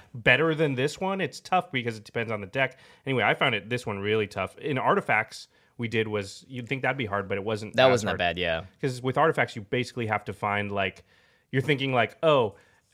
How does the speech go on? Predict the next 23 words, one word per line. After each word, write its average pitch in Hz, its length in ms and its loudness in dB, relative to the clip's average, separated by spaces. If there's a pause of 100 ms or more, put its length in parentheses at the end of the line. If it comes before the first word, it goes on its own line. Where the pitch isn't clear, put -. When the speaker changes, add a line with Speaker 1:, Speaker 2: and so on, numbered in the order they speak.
Speaker 1:
artifacts 175 440 4
usually 151 360 0
do 131 200 0
something 131 360 -4
that 104 200 -2
at 117 100 -2
least 123 200 -6
one 120 140 0
of 117 80 -2
the 113 80 0
colors 117 340 -2
can 107 140 -4
do. 123 260 -4
They 117 120 -4
just 101 200 0
do 82 80 4
Speaker 2:
Yeah. - 40 0
Speaker 1:
it - 80 -6
sort 110 160 -4
of 95 60 -8
slightly 110 400 -4
less 107 240 -4
efficient. 135 460 -8